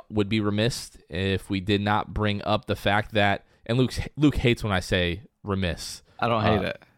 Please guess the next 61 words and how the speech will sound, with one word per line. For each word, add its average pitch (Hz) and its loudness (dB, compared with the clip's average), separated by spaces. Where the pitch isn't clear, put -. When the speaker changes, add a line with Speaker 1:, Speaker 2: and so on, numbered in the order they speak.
Speaker 1:
you 151 2
do 120 4
hate 104 2
Speaker 2:
I 110 4
just 110 -2
Speaker 1:
it, - -10
but 120 6
Speaker 2:
noticed 98 4
Speaker 1:
that's 113 2
Speaker 2:
that 98 0
you 101 0
Speaker 1:
okay. 101 -6
Speaker 2:
say 113 0
it 95 -4
a 92 -4
lot. 90 -4
Speaker 1:
I 160 6
Speaker 2:
But 110 4
Speaker 1:
say 175 8
it 165 10
Speaker 2:
anyway, 139 6
Speaker 1:
a 123 4
lot 110 6
Speaker 2:
continue. 95 -6
Speaker 1:
'cause, - 2
you 180 0
know, 123 4
I, - -4
sometimes 156 2
I 143 4
forget 120 -2
to - -14
say 120 2
things. 139 -2
I'm 110 -2
like, 98 -2
"Man, 113 2
I 107 4
would 135 4
be 113 0
remiss 101 0
if - -4
I 95 2
did 95 -2
not 104 2
go 107 2
back 90 0
and 107 -6
mention 101 0
that." 73 -6
Speaker 2:
<laughs> - -10
Speaker 1:
So 113 2
I 110 6
have 135 6
to 120 -2
mention 98 -2
it. 82 -12
Speaker 2:
Mm. 101 -8
Speaker 1:
I 160 4
would 127 2
regret 123 4